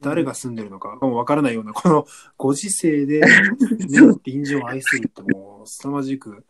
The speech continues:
Speaker 2: うん。
Speaker 1: あの、ハードルが高いと思うんですけど、ね、隣の芝は青いってね、<laughs> 日本の、あの、ことわざよくありますけどね、隣は本当に、
Speaker 2: うん。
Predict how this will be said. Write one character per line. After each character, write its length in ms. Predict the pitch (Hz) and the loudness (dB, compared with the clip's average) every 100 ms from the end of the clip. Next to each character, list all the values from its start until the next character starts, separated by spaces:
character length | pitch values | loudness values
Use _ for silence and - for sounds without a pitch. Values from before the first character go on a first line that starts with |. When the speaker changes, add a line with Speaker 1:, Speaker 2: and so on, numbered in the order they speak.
| _ _ _ _ _ _ | _ _ _ _ _ _
Speaker 2:
う 100 | 117 | -16
ん。 80 | - - | -16 -16
Speaker 1:
あ 60 | |
の、 140 | 98 95 | -18 -16
ハ 220 | - 117 | -10 -8
ー 20 | |
ド 80 | 113 | -8
ル 80 | 113 | -8
が 80 | |
高 260 | 107 107 127 | -12 -10 -10
い 40 | 120 | -10
と 120 | 101 | -12
思 180 | 101 101 | -16 -18
う 20 | |
ん 60 | 98 | -20
で 80 | |
す 100 | 98 | -20
け 120 | - 98 | -18 -16
ど、 240 | 98 - _ _ _ _ _ _ _ _ | -16 -20 _ _ _ _ _ _ _ _
ね、 120 | 117 | -16
隣 300 | 113 131 160 | -8 -4 -2
の 80 | 165 | -4
芝 300 | 156 156 147 | -4 -2 -2
は 140 | 123 | -2
青 180 | 113 135 | 0 0
い 40 | 117 | -2
っ 40 | |
て 160 | _ 101 | _ -8
ね、 160 | 123 - | -8 -8
<laughs> 80 | - | -10
日 140 | 135 | -10
本 180 | 120 135 | -2 0
の、 100 | 135 - _ - - - | 0 -4 _ -20 -20 -20
あ 80 | - | -16
の、 260 | 127 127 120 | -10 -10 -10
こ 120 | 123 | -8
と 100 | 127 | -6
わ 80 | 120 | -6
ざ 60 | |
よ 100 | 120 | -8
く 80 | 110 | -10
あ 20 | |
り 60 | 104 | -10
ま 120 | 113 | -10
す 120 | 113 | -12
け 60 | 104 | -16
ど 180 | 95 95 | -18 -16
ね、 240 | 110 110 _ | -16 -16 _
隣 400 | _ 120 120 120 123 | _ -16 -14 -14 -12
は 140 | 120 | -12
本 160 | 131 131 | -10 -8
当 100 | 131 | -6
に、 200 | 123 131 | -2 -2
Speaker 2:
う 20 | |
ん。 80 | - | -2